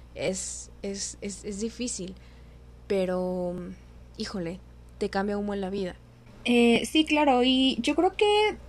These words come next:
Speaker 2: desde chiquitas se nos educa, ¿no? A cuida cómo,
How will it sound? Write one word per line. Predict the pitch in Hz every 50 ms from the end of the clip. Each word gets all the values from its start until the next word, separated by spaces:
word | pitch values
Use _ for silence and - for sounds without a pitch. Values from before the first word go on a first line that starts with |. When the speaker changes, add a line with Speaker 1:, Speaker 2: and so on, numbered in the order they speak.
| - - -
Speaker 2:
desde | - 254 254 269 262 247 247 233
chiquitas | - - 226 214 - 240 240 - 247 262 339 - - - - - - - - - - - - - - - - - - - - - - -
se | - - 269 254
nos | 254 247 247 240 226
educa, | 247 240 247 254 254 240 - - 190 185 190 196 196
¿no? | 214 208 208 226 277
A | 269 240 226 220 220 220 220 220 220 - - - - - - - - -
cuida | - 302 302 302 302 330 339 339 339
cómo, | - 302 285 285 294 294 294 302 302 302 311 311 302